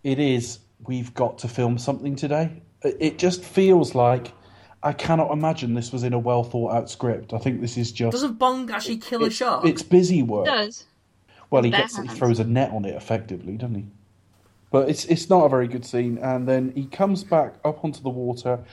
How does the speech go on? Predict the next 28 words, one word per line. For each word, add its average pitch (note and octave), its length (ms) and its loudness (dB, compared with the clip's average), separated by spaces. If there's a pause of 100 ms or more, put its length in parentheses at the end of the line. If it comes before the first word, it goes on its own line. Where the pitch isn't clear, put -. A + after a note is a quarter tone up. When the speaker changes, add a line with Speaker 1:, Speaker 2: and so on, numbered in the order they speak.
(200)
Speaker 1:
and D#3+ 120 2
he D3 80 4
is C#3+ 120 0
basically D3+ 580 2
hooked - 460 -2
by B2 180 4
that B2 260 2
woman B2+ 480 -6 (220)
he C3 220 -8
was A#2+ 320 -8
talking B2+ 420 -4
to A#2+ 240 -4
earlier, A#2+ 600 0 (260)
who C3+ 140 4
joked B2+ 340 2
she - 180 -6
wanted A#2+ 380 -2
to A#2+ 80 -4
catch B2 300 -2
someone A#2 440 0
something A2+ 440 -4
six-foot-two A#2 720 -4
and A2+ 100 0
a A2 60 0
hundred A2 320 -4
and A2+ 100 -4
ninety A2+ 300 -4
pounds. G#2 480 -6